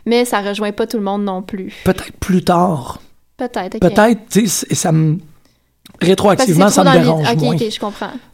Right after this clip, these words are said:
Speaker 2: Euh, peut-être le, le
Speaker 1: Parce qu'on a pas
Speaker 2: making-of
Speaker 1: le,
Speaker 2: dans
Speaker 1: le recul.
Speaker 2: l'immédiat est comme... OK.
Speaker 1: OK, c'est que t-, le manque de recul te déplaît.
Speaker 2: Ben,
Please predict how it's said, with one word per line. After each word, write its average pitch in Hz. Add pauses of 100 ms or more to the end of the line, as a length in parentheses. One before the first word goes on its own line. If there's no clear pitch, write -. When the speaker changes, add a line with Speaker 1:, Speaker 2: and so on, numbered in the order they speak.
Speaker 2:
Euh, 156
peut-être 190
le, 175
le 160 (200)
Speaker 1:
Parce 240
qu'on 175
a 175
pas -
Speaker 2:
making-of 247
Speaker 1:
le, 247
Speaker 2:
dans 180
Speaker 1:
le 165 (120)
recul. 170
Speaker 2:
l'immédiat 170 (160)
est 165
comme... 156 (1600)
OK. 202 (220)
Speaker 1:
OK, 415 (140)
c'est 254
que 240
t-, 240
le 233
manque 247
de 240
recul 226
te 220
déplaît. 190 (200)
Speaker 2:
Ben, 185